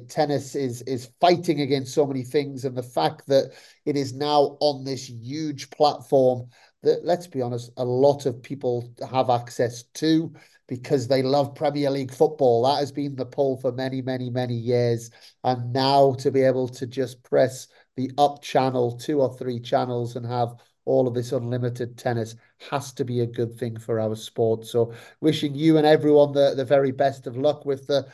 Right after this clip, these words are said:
with the launch this weekend of, of the channel. And certainly I will be watching and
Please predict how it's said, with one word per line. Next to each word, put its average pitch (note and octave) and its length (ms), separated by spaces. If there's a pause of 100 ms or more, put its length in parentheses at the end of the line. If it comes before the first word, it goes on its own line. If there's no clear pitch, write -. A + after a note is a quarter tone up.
(200)
with C#3+ 180
the D3 80
launch D#3 560
this D3+ 240
weekend D3+ 600 (400)
of, C#3 240
of C3+ 200
the C3 100
channel. C3 400
And B2 140 (100)
certainly B2 460
I B2+ 160
will B2 180
be A#2+ 120
watching A#2+ 640
and A2+ 260